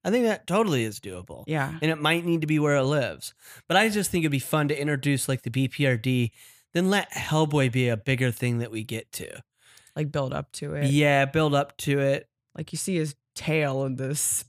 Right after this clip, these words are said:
Speaker 1: Yeah,
Speaker 2: finale
Speaker 1: or
Speaker 2: of season one or something.
Speaker 1: there's something fascinating to me of starting the story after he's left.
Speaker 2: Yeah.
Speaker 1: Like, if we, you know what I mean? So he's, like, you have those fun moments that we've had with them, like, missing him.
Speaker 2: Yeah.
Speaker 1: And Rogers brought him up. If you could put that and adapt that,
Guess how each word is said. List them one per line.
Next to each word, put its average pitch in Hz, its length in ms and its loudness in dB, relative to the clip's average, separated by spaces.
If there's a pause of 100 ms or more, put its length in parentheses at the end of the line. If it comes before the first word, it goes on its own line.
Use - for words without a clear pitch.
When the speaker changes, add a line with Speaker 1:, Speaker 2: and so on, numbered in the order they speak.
Speaker 1:
Yeah, 180 240 2
Speaker 2:
finale 170 500 6
Speaker 1:
or 170 40 4
Speaker 2:
of 160 80 0
season 170 420 -2
one 156 220 -4
or 170 100 -6
something. 170 400 -12
Speaker 1:
there's 190 140 2
something 330 240 4
fascinating 180 500 4
to 147 80 2
me 147 140 4
of 135 120 0
starting 151 400 2
the 147 100 2
story 147 580 2 (120)
after 143 280 0
he's 123 300 -4
left. - 640 -2 (280)
Speaker 2:
Yeah. 165 380 2 (260)
Speaker 1:
Like, 139 280 2
if 131 160 0
we, 139 160 2 (180)
you 139 120 2
know 143 40 2
what 143 80 2
I 139 40 2
mean? 139 180 2
So 143 160 -2
he's, 135 180 -2
like, 139 220 -2
you 143 80 2
have 151 160 0
those 151 200 -2
fun 147 320 0
moments 139 280 0
that 147 120 -6
we've 127 160 -2
had 131 200 0
with 127 200 -2
them, 127 200 -2
like, 120 160 -4
missing 127 420 0
him. 156 420 0
Speaker 2:
Yeah. 156 300 -2
Speaker 1:
And 113 180 -4
Rogers 131 380 2
brought 147 240 2
him 143 80 0
up. 143 220 -2 (240)
If - 40 -20
you 165 60 -4
could 160 180 -2
put - 200 -6
that 123 300 -2
and 127 120 -4
adapt 117 400 -6
that, 117 360 -4